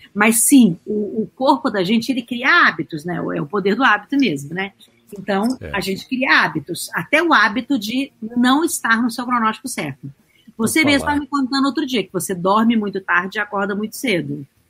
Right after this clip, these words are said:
Speaker 1: Né?
Speaker 2: É.
Speaker 1: E isso não é muito saudável, é, talvez você, você não tá
Speaker 2: É, eu
Speaker 1: cumprindo os
Speaker 2: tento fazer como o Chico Buarque, aquela canção que eu fiquei lembrando aqui, sempre tem uma frase musical pra jogar. "Eu faço samba e amor até mais tarde,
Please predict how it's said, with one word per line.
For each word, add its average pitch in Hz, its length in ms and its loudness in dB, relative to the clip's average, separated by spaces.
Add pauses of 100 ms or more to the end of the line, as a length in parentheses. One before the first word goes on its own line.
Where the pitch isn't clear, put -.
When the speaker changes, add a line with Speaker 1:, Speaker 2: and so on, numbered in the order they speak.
(760)
Speaker 1:
Né? 185 240 0
Speaker 2:
É. - 20 2
Speaker 1:
E 208 260 0
isso - 220 -14 (160)
não 240 240 2
é 226 80 4
muito 226 160 2
saudável, 220 680 2 (160)
é, 190 120 -4
talvez 190 680 0 (140)
você, 165 380 -8
você - 160 -12
não 180 120 -4
tá 185 80 -4
Speaker 2:
É, 185 40 -4
eu - 40 -10
Speaker 1:
cumprindo 143 380 -2
os 160 60 -4
Speaker 2:
tento 151 200 -6
fazer 127 340 -6
como 127 440 -6
o 104 80 -8
Chico - 320 -12
Buarque, 104 680 -8 (160)
aquela 82 280 -14
canção 92 360 -12
que 85 100 -16
eu 78 40 -14
fiquei - 180 -16
lembrando 80 420 -12
aqui, 107 240 -16
sempre - 280 -16
tem 104 120 -14
uma 117 180 -12
frase 90 300 -12
musical 90 400 -16
pra 95 140 -14
jogar. 78 360 -14 (600)
"Eu 135 180 -8
faço 123 540 -12
samba 190 520 -8
e 131 40 -4
amor 117 500 -8
até 90 340 -14
mais 98 400 -10
tarde, 131 1040 -14